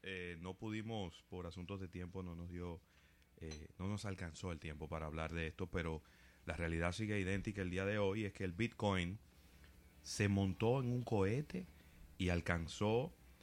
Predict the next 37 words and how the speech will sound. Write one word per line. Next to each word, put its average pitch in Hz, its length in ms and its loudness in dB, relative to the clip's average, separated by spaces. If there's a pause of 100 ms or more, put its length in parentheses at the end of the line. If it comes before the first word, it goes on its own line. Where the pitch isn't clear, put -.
(220)
a 85 120 2
sobrepasar 85 720 2
los 104 160 2
cinco 87 260 0
mil 87 220 2
dólares 87 560 2 (460)
en 82 400 2
el, 85 160 -2
desde 90 280 4
el 82 100 0
día 95 240 4
de 87 100 4
ayer. 80 380 -2 (720)
Es, 92 760 4 (240)
vamos 104 280 4
a 113 40 10
decir 110 240 6
que 120 140 8
es, 117 240 2
es 101 180 4
algo 117 320 8
que 98 160 4
nos 92 220 2
ha 104 60 4
llamado 110 360 4
mucho 107 300 2
la 98 80 6
atención, 107 640 4 (540)
porque 110 680 10
recuerden 135 500 4
que 175 80 4
el 151 80 6
Bitcoin, 160 460 4
después 131 300 4
de 160 100 6
estar 156 380 4 (280)
valiendo 107 680 4